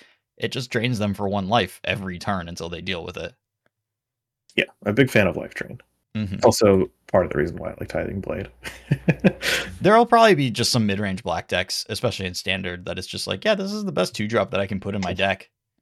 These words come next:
Speaker 2: Wow, mid-range black decks in Standard?
Speaker 1: No
Speaker 2: There's
Speaker 1: way.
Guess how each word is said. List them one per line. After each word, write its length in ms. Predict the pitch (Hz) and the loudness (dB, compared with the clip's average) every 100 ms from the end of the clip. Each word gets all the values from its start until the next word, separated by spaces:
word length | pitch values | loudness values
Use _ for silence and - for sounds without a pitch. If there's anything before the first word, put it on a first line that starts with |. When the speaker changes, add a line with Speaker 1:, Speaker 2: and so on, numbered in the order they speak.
| _ | _
Speaker 2:
Wow, 320 | - 113 - 87 | 2 4 6 2
mid-range 500 | 98 104 113 120 - | 2 2 4 4 6
black 240 | 95 95 | 6 8
decks 320 | 123 135 - | 6 4 0
in 180 | - 120 | 2 2
Standard? 580 | 131 110 117 151 170 - _ - | 6 4 6 6 4 0 _ -6
Speaker 1:
No 200 | 127 151 | 2 4
Speaker 2:
There's 120 | 92 | 4
Speaker 1:
way. 300 | 123 139 92 | 6 6 6